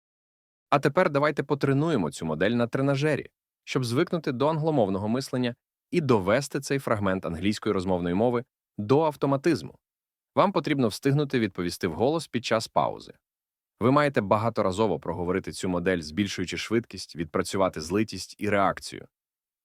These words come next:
І поступово ця модель осяде і закріпиться у вашій свідомості. Попрацюємо над різними видами речень і ствердженнями, запереченнями, запитаннями, які часто зустрічаються в розмовній англійській.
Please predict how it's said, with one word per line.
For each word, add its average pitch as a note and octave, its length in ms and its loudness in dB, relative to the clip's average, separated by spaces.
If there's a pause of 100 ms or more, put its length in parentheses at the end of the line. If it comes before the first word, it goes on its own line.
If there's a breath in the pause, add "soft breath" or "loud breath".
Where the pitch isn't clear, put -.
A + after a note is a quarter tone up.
(140)
І A#2+ 80 0
поступово B2 480 0
ця G2+ 120 -2
модель G2+ 300 2
осяде A#2+ 560 0
і A#2 100 -2
закріпиться G#2+ 680 -4
у D#2 120 -10
вашій D#2 260 -4
свідомості. C#2+ 580 -8 (800)
Попрацюємо C3+ 560 2
над G2 200 0
різними A#2 440 2
видами G2+ 360 2
речень G#2 360 -2 (280 soft breath)
і G#2+ 120 -2
ствердженнями, A#2 760 0
запереченнями, G#2+ 880 -2
запитаннями, G2 800 0
які - 180 -10
часто D#2+ 300 -4
зустрічаються C#2+ 680 -4
в C#2 40 -8
розмовній C#2+ 440 -4
англійській. - 560 -10